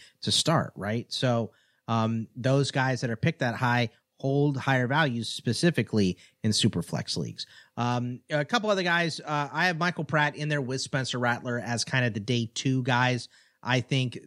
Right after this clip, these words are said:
third round, I, I think is, like, where those guys fall to at most. And then you have, I have day three. I think Joe Milton, Jordan Travis, Devin Leary get drafted. I don't know if it's before the sixth or seventh round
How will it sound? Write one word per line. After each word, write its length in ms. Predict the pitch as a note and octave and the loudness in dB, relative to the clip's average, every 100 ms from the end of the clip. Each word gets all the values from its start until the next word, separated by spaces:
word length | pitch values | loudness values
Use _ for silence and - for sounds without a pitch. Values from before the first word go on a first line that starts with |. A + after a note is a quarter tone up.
| G#2 | -4
third 240 | - C3 A#2+ | 2 2 2
round, 460 | A#2 A2 G#2+ G#2 - - | 0 0 -2 -4 -8 -2
I, 240 | A2+ A#2+ | 2 2
I 20 | |
think 280 | A#2+ B2+ G#2+ | 2 2 0
is, 260 | D#2 A#2 - | 0 0 2
like, 260 | G#2+ G#2+ A#2+ | 0 0 2
where 240 | B2 A#2 | 2 4
those 200 | A#2 A2 | 4 4
guys 260 | A2 G2 - | 2 -2 -2
fall 280 | A2 G#2 G2+ | 0 0 0
to 320 | A2 G#2 F#2+ - _ _ _ - | 0 2 0 -4 _ _ _ -4
at 180 | G#2+ - | -2 -2
most. 420 | D3+ D3 C3+ - _ _ _ | 0 0 -4 -10 _ _ _
And 100 | G#3+ | -2
then 100 | B3 | 0
you 120 | A#3 | 2
have, 340 | G#3+ G3 F3+ D#3 _ _ _ _ | 2 2 0 -2 _ _ _ _
I 160 | E3 F3 | 0 2
have 400 | F3+ E3 C#3+ C#3+ | 2 0 -8 -4
day 220 | E3+ D#3+ | 0 0
three. 460 | - D3 D3 C#3 C#3 | -2 0 2 2 0
I 60 | C#3+ | 0
think 240 | D3+ C#3 | 0 2
Joe 140 | D3+ | 2
Milton, 320 | C#3+ C#3 C3+ B2+ | 4 2 0 -2
Jordan 240 | C3+ B2+ | -2 0
Travis, 300 | C3+ B2 A#2+ | 0 0 0
Devin 280 | C3+ A#2 A2+ | -2 0 0
Leary 240 | B2 B2+ | 2 2
get 260 | A2+ A2+ - | 0 -4 -6
drafted. 640 | A#2 C3 D3+ - D#3 D3+ | -4 0 0 0 0 0
I 180 | - C3+ | 0 0
don't 240 | C3 A#2+ | 0 -2
know 440 | B2 B2 A#2 A2+ G#2+ _ _ _ _ | 0 2 2 0 -2 _ _ _ _
if 180 | C#3 B2 | 0 2
it's 160 | A#2+ - | 0 0
before 380 | A2+ - A2+ A2 | -2 2 2 2
the 100 | G2+ | 2
sixth 340 | - G2+ - | 0 -2 -4
or 40 | F#2 | -2
seventh 420 | G#2 F2 F2 - | -2 -2 -4 -2
round 380 | F2+ C#3+ A2+ | -2 -2 -6